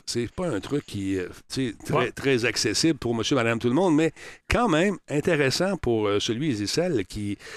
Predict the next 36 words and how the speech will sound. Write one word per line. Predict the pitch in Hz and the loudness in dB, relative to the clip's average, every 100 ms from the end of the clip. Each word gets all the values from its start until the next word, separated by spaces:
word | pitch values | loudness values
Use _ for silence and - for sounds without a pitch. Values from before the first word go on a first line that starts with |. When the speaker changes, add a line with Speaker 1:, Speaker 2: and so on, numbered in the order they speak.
| - - | -14 -4
Speaker 1:
euh, | 90 | -2
veut, | 92 101 170 156 - | 0 0 0 0 -4
euh, | 90 90 90 90 | -6 -6 -6 -6
peut-être | - 175 | -6 -2
améliorer | 104 110 113 101 175 | -2 0 2 2 2
son | - 143 | 0 -2
stream. | - 156 151 - - - - - _ | 0 0 0 -6 -18 -18 -20 -20 _
Trois | - 135 | -2 -2
cents, | 165 | 2
Speaker 2:
Ah, | 170 147 | 2 2
absolument. | 113 135 117 - | 0 -2 -2 -6
Speaker 1:
c'est | - | -8
trois | - 151 | -2 -2
cent | 143 - | 0 0
cinquante, | 160 143 - | 0 0 -2
Speaker 2:
Ouais. | 202 | 0
Speaker 1:
c'est | |
ça ? | 185 | 0
Speaker 2:
Trois | |
cent | 190 220 | 2 2
cinquante, | 208 190 185 190 | 2 2 0 0
ouais, | 147 139 | 0 2
canadiens. | 135 127 117 160 - - | 0 -2 -2 -4 -6 -4
Speaker 1:
Mhm. | 117 202 - - | -2 -2 -6 -2
Speaker 2:
Il | |
y | |
a | |
des | 135 | 0
spéciaux, | 160 208 160 135 | 2 2 0 0
des | 135 | -2
fois, | 123 151 | 0 0
de, | 131 | 0
ça | 120 | -2
drop | 127 151 147 | -4 -2 -2
un | 127 | -4
peu. | 120 127 | -4 -6